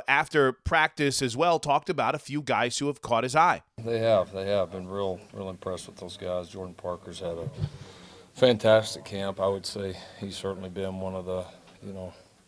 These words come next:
Speaker 2: I don't say breakout, but I mean, from what he's been through, um, he's really in a great place right now. Uh, and I would say his, his presence right now is important for our team, and he's done a great job. Not, not anybody probably in this camp I've been more proud of than him.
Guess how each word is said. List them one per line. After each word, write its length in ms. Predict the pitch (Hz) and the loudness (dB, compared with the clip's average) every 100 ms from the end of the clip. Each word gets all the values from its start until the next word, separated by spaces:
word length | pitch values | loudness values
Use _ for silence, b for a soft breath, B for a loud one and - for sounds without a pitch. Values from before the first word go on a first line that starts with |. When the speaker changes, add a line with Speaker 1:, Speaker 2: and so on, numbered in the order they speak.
| _ _ _ _ _ _ | _ _ _ _ _ _
Speaker 2:
I 40 | 156 | -4
don't 80 | |
say 100 | 113 | -2
breakout, 640 | 92 107 104 - 90 87 - | -2 2 2 2 0 0 0
but 80 | 92 | -4
I 60 | |
mean, 180 | 92 92 | -4 -6
from 220 | - 95 | -8 -4
what 160 | 92 95 | -2 -2
he's 160 | 92 | -4
been 240 | 82 95 90 | -6 -6 -8
through, 440 | - 87 85 82 85 - 95 | -8 -8 -8 -10 -18 -18 -12
um, 520 | 92 87 87 85 82 - - - - - _ - | -8 -8 -10 -12 -16 -20 -20 -20 -20 -20 _ -10
he's 200 | 107 90 | -8 -2
really 200 | 98 92 | 0 0
in 40 | |
a 80 | 85 | -4
great 240 | 87 92 | -6 -6
place 320 | - 87 85 82 | -4 -6 -6 -6
right 180 | 82 | -6
now. 280 | 76 80 80 - 104 | -8 -10 -12 -16 -10
Uh, 420 | 92 90 90 87 90 | -6 -4 -4 -6 -8
and 80 | 90 | -8
I 60 | |
would 160 | 87 85 | -10 -10
say 400 | - 90 85 82 _ b b b b b b _ | -8 -8 -8 -12 _ b b b b b b _
his, 240 | - 95 | -8 -8
his 220 | 98 107 107 | -4 -6 0
presence 440 | 110 98 95 - | 2 2 0 -4
right 160 | 95 92 | -2 -2
now 160 | 92 | -6
is 100 | 90 | -8
important 380 | 85 - 92 92 | -10 -8 -8 -6
for 120 | 90 | -8
our 80 | 90 | -8
team, 220 | - 90 | -8 -10
and 100 | 85 | -10
he's 120 | 90 | -12
done 200 | 85 90 | -10 -10
a 40 | 80 | -12
great 280 | 85 87 87 | -12 -12 -12
job. 340 | 90 90 87 - | -10 -8 -8 -10
Not, 220 | 95 95 - B B B B B - | -8 -8 -8 B B B B B 2
not 160 | 117 107 | 4 6
anybody 380 | 104 95 98 95 | 4 4 4 4
probably 280 | 101 92 | 0 0
in 60 | 92 | -4
this 120 | 87 | -10
camp 300 | - 92 87 | -6 -6 -4
I've 120 | 87 | -4
been 100 | 90 | -4
more 160 | 90 87 | -6 -6
proud 240 | - 92 | -4 -4
of 160 | 90 85 | -4 -8
than 100 | 87 | -10
him. 300 | 87 90 | -8 -8